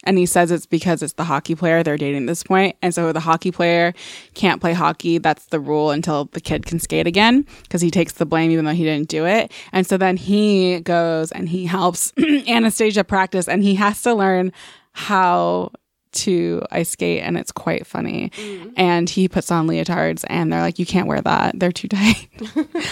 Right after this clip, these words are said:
Speaker 1: Um, but I would also like to point in there that if you read the back,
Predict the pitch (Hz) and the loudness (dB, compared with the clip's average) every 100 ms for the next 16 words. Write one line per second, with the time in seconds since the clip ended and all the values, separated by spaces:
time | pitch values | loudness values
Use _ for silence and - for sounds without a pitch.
0 | 330 - 214 214 214 196 185 170 170 156 | -6 -6 0 2 4 4 2 0 -4 -2
1 | 214 214 214 208 208 202 190 185 - 180 | 2 4 4 2 2 0 2 0 0 0
2 | 175 170 170 170 170 170 160 170 170 170 | 0 0 0 -2 -2 -2 0 0 0 -2
3 | - 156 165 226 262 | -2 2 4 2 -2